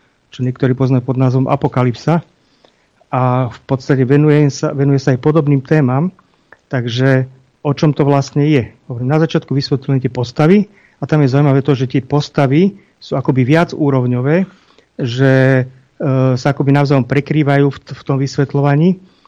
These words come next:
ale najdôležitejšia a najzaujímavejšia vec, že ukazuje cestu, čo robiť, ako žiť, ako, e, ako konať a čo, ako v podstate sa dostať z tých problémov, ktoré teraz ľudia hľadajú, že ako ďalej,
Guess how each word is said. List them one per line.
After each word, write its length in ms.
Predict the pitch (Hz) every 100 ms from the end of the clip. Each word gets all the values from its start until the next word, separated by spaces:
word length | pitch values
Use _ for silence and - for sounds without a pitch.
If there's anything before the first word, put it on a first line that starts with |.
| _ _ _ _ _
ale 400 | - 139 135 143
najdôležitejšia 1040 | - 147 170 165 131 120 123 117 - 135 131 127 120 113 - -
a 40 | 143
najzaujímavejšia 640 | 131 135 139 131 127 - 117
vec, 300 | 123 135 -
že 320 | - 135 131 -
ukazuje 800 | 139 147 131 139 131 127 127 120 _ _ _ _ _
cestu, 560 | 139 127 - 135 123 123
čo 500 | - 127 120 123 117 - _ -
robiť, 400 | 139 135 117 -
ako 180 | 127 -
žiť, 400 | 113 123 151 -
ako, 380 | - 127 - 131 131 127 127 - _ _ _ -
e, 80 | 131 123 120 117 120
ako 220 | 143 139
konať 480 | 123 135 151 170 -
a 100 | 135 -
čo, 420 | - 151 151 131 _ _
ako 240 | - - 135
v 60 |
podstate 460 | - 135 - 127 139 131 - _ _ - - - -
sa 240 | - 151 127
dostať 340 | 147 - 147 -
z 40 |
tých 100 | 131 -
problémov, 340 | 139 151 139
ktoré 240 | - 135 127
teraz 240 | 135 120
ľudia 240 | 135 127
hľadajú, 280 | 120 127 135 123
že 160 | 131
ako 160 | 113 120
ďalej, 400 | 123 127 160